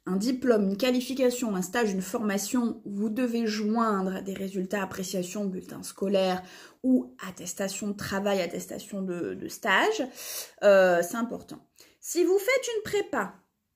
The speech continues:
il vous faut joindre l'attestation de prépa. On vous la fait, il n'y a pas de souci. Pour les personnes qui sont de nationalité étrangère, comme vous devez justifier de,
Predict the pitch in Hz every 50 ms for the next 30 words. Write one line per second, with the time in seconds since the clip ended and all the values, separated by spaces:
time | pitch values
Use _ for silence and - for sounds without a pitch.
0 | _ _ - 214 202 220 240 254 - - - 381 359 349 339 262 254 247 254 269
1 | 269 285 302 330 359 269 247 214 220 226 247 269 302 294 302 302 285 285 - -
2 | 285 285 269 277 - - 302 302 294 302 262 - - - - - - 285 285 285
3 | - 196 - - - _ _ _ _ _ _ - 185 185 196 226 254 254 240 233
4 | - - 202 208 214 220 220 - - - _ _ _ - 196 202 214 208 214 -
5 | - 214 - - - - _ _ _ _ _ - - - - _ _ _ - 311
6 | 349 359 381 370 381 349 339 330 - 359 330 302 302 294 294 - - - 262 254
7 | 247 247 240 247 247 247 254 - 247 240 226 214 214 214 - - 220 220 - -
8 | - 240 262 - - - 247 233 233 226 220 226 233 220 233 247 269 302 - -
9 | - 254 240 233 233 233 214 226 233 220 233 226 214 214 247 254 - - 277 269
10 | - - 277 262 254 254 208 208 233 233 233 226